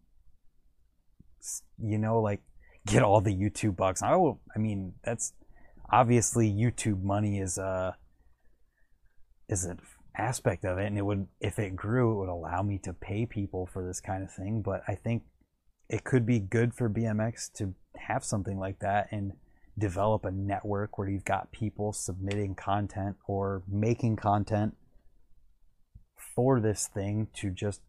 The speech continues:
promote B M X and show how cool it is everywhere. And I don't know how I would make that happen, but I would definitely be down. So if anyone out there is, if anyone out there is listening and is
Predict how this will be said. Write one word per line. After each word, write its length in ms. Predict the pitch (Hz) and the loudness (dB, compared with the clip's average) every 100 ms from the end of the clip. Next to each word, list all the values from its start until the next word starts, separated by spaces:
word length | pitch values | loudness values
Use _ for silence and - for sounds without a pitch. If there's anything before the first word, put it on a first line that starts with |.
| - | -20
promote 600 | - - 95 92 92 101 95 | -6 -2 -2 -2 -4 -6 -6
B 160 | 95 | -4
M 160 | 95 95 | -2 -2
X 320 | 95 - - | -6 -6 -10
and 160 | 95 92 | -8 -6
show 260 | 101 95 | -4 -4
how 200 | 90 95 | -2 -2
cool 280 | - 104 101 | -2 -4 -2
it 140 | 95 101 | -2 -4
is 140 | 95 | -4
everywhere. 540 | 104 92 92 92 92 | -4 -4 -4 -4 -4
And 140 | 95 95 - - - - - - - - - - - | -4 -8 -14 -20 -20 -18 -18 -20 -20 -20 -20 -20 0
I 100 | 117 | 6
don't 180 | 131 113 | 6 4
know 140 | 107 92 | 0 0
how 500 | - 92 90 104 104 | -2 2 6 6 4
I 120 | 101 | 2
would 360 | 95 95 90 90 - - - - _ - - | 0 -2 -4 -8 -16 -20 -20 -20 _ -20 -12
make 340 | 98 98 98 - | -6 -4 -4 -4
that 200 | 95 87 | -4 -2
happen, 540 | 95 95 - 107 117 - _ - _ _ _ _ _ _ - _ - - - - | -2 -4 -2 -4 -4 -8 _ -20 _ _ _ _ _ _ -20 _ -20 -20 -12 -6
but 120 | 95 | 2
I 120 | 104 | 2
would 140 | 98 | 2
definitely 520 | 98 98 - 95 95 90 | 0 -2 -2 -10 -8 -8
be 160 | 87 | -6
down. 400 | 90 90 90 90 - - - - - _ _ _ _ _ | -6 -4 -4 -6 -12 -20 -20 -20 -20 _ _ _ _ _
So 100 | 98 | -8
if 40 | 98 | -2
anyone 400 | 120 135 117 113 | 2 2 4 2
out 220 | 107 - | 2 2
there 240 | 104 95 | -2 -2
is, 80 | 87 87 - 90 90 - | -6 -10 -18 -16 -14 -10
if 160 | 101 | -6
anyone 320 | 113 120 107 101 | -2 0 0 -2
out 180 | 98 | -4
there 140 | 92 92 | -4 -6
is 120 | 92 | -6
listening 440 | 95 92 98 90 | -6 -6 -6 -6
and 180 | 90 90 | -8 -8
is 220 | 90 - | -10 -12